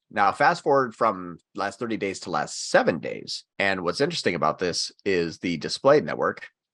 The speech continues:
as soon as this loads. So here's what's fun is now last week, though,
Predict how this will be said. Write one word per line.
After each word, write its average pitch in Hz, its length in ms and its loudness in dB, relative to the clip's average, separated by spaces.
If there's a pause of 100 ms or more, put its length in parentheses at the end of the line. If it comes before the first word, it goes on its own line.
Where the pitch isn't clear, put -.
(400)
as - 100 -10
soon 95 140 -4
as - 60 -10
this - 160 -12
loads. 110 500 4 (180)
So 123 120 8
here's 180 200 8
what's 139 140 6
fun 95 240 6 (120)
is 104 460 4
now 147 440 8
last 101 360 0
week, 185 240 -2
though, 85 300 -2